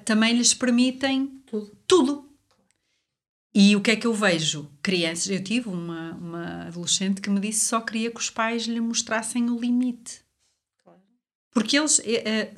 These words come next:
Speaker 1: também precisam de perceber
Speaker 2: Do limite.
Speaker 1: o limite até onde podem ir para eles próprios aprenderem a estabelecer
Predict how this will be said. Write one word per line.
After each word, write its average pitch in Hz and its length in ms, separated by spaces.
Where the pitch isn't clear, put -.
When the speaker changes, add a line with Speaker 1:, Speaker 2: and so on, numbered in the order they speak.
Speaker 1:
também 220 440
precisam 208 560
de 196 80
perceber 175 600
Speaker 2:
Do 180 80
limite. 165 400
Speaker 1:
o 226 140
limite 233 800
até 226 260
onde 190 300
podem 185 400
ir 247 260
para 277 160
eles 381 340
próprios 170 560
aprenderem 214 580
a - 20
estabelecer 254 680